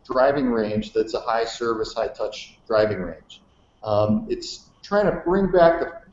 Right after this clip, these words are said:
fun of golf to people who maybe are currently they only, they're, they're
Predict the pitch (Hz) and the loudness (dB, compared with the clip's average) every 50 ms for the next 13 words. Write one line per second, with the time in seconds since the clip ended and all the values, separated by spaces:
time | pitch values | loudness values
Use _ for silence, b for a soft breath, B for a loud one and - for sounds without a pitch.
0 | _ - 165 165 160 156 147 143 143 - - - - - - _ _ _ _ _ | _ 4 6 8 8 8 8 6 4 0 -4 -6 -12 -16 -20 _ _ _ _ _
1 | _ - 117 117 117 113 - - 135 123 123 120 120 120 - - - - 127 123 | _ -2 0 0 0 0 2 4 4 6 6 6 4 4 2 -4 -8 -6 -6 -6
2 | - - 160 160 156 151 127 - 139 139 135 135 135 135 135 - - _ - 143 | -6 -6 -6 -2 0 0 0 2 2 2 2 2 2 0 -2 -6 -12 _ -2 0
3 | 143 143 147 151 147 139 135 127 120 123 - - - - - - - - - - | 2 2 4 4 6 6 8 8 8 8 6 2 -4 -12 -14 -20 -20 -20 -8 -2
4 | 170 165 160 156 143 143 143 143 139 139 139 135 135 135 135 139 143 139 139 139 | 0 2 2 2 2 2 2 2 2 2 2 2 4 4 4 4 4 2 2 0
5 | 143 139 - 131 131 131 127 123 - - - - 123 120 123 123 123 123 120 113 | -2 -2 -2 0 2 2 0 0 -4 -8 -6 0 2 4 6 6 6 6 4 2
6 | - - | 0 -6